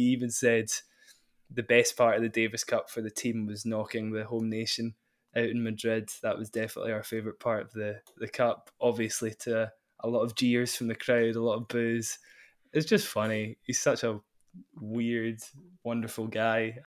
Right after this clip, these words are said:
Um, yeah, so that, you know, with that win, they got through to the final. It was Russia v Croatia.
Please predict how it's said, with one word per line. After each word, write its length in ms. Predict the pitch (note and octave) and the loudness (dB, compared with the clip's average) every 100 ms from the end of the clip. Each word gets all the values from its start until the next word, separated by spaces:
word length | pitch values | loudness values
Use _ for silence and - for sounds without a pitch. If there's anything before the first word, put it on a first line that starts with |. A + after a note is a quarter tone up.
| _ - | _ 4
Um, 220 | D#3+ E3 E3 | 8 10 10
yeah, 180 | F3+ | 8
so 140 | E3 D#3 | 8 8
that, 240 | C#3 G#2 | 6 6
you 80 | C#3 | 4
know, 80 | B2+ | 4
with 160 | C3 | 4
that 180 | C3+ B2 | 4 4
win, 160 | B2+ B2+ | 4 2
they 100 | A#2+ | 2
got 140 | A#2+ | 0
through 140 | - A#2+ | 0 -6
to 120 | - | -6
the 60 | A#2 | -4
final. 420 | - C#3+ C#3+ C3+ | 2 4 4 2
It 40 | |
was 140 | A2+ C3+ | 2 0
Russia 240 | B2+ B2 | 0 0
v 140 | B2 | -2
Croatia. 640 | - A#2+ C3+ C#3 C#3+ C3+ | -2 0 2 2 2 0